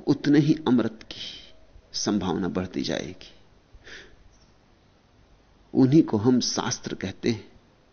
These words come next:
किताब और शास्त्र में यही फर्क है। किताब वह जिसमें एक ही परत होती, एक बार पढ़ ली और खत्म हो गई। एक उपन्यास पढ़ा और व्यर्थ हो गया,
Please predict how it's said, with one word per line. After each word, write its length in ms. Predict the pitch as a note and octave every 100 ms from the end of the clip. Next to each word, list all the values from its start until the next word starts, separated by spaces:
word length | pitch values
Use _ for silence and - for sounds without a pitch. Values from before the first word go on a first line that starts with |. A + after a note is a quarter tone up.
| _ _ _ _ _ _ _ _ _ _ -
किताब 520 | B2 C#3 D#3+ D3 - - _ _
और 180 | A2 G2
शास्त्र 500 | - - G#2+ - A#2
में 120 | A#2+
यही 220 | G#2+ G2+ A2+
फर्क 340 | - A#2 C3+
है। 80 | - - - -
किताब 400 | E3 E3+ F#3 D#3
वह 180 | B2 F#3+ G#3 - -
जिसमें 280 | B2+ - B2+
एक 260 | B2 C3
ही 80 | -
परत 320 | G#2+ F2+ F2+ -
होती, 260 | F#2 -
एक 220 | F#2+ A2
बार 160 | A2 E2+ -
पढ़ 140 | A2 G#2
ली 140 | G#2
और 160 | - -
खत्म 200 | A2 -
हो 100 | G2
गई। 180 | F#2 G#2+ - _ _ _ _ _ _ _ _
एक 160 | C#3 A#2+
उपन्यास 480 | - A#2 B2+ B2 -
पढ़ा 260 | - G2 -
और 200 | - F#2
व्यर्थ 320 | G2+ E2 -
हो 80 | G#2+
गया, 220 | A2 G#2+